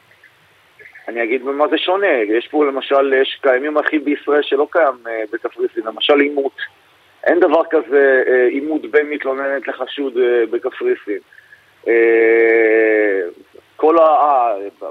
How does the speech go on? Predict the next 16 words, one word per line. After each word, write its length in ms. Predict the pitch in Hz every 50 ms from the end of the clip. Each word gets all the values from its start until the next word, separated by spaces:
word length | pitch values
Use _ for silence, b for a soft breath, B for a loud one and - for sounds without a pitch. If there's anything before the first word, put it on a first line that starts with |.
| -
הפרט 320 | - _ - - 151 - 156
הכי 180 | - - -
חשוב, 380 | - - - - - 190 - - _ b b b b b b b -
שעורך 280 | - - 139 131 127 -
דין 140 | 180 190
נוכח 640 | 180 175 135 127 117 143 151 156 - 113 - - - _ _ _ _ _ _ _ _ -
בתוך 540 | 123 120 _ - 160 151 - 107 98 85 - _ _
חדר 420 | - - 147 143 135 127 143 135 123 -
החקירות 540 | - - - 139 - - 143 135 127 135 123
בקפריסין, 580 | 123 123 - 131 - - 156 - - - 127 110
בדומה 240 | 107 113 120 131
לארצות 240 | 131 123 - - -
הברית. 300 | 143 143 160 175 151 - _ _ _ b b b b b b b b - -
זה 80 | 127
פרט, 420 | - - 143 156 156 156 - - -
אה, 220 | 156 151 143 139